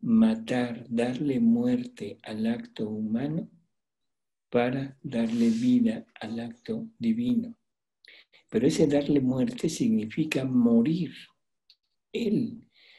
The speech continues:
una muerte que deberíamos de recibir nosotros, una muerte por cada acto, por cada acto hecho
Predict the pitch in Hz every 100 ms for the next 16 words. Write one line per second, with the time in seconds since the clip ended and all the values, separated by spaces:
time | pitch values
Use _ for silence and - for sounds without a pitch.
0 | _ 127 151 160 156 156 - 131 113 110
1 | 107 113 127 131 139 123 113 110 - 113
2 | 123 120 117 113 127 113 - 92 - -
3 | - _ _ _ _ _ _ _ - 117
4 | 127 127 131 - 113 - 120 117 - 120
5 | 123 127 131 - - - 123 123 - _
6 | 113 90 - _ _ _ _ _ _ _
7 | _ 117 110 113 123 123 127 139 - -
8 | - 123 - - 123 113 - 151 139 -
9 | 120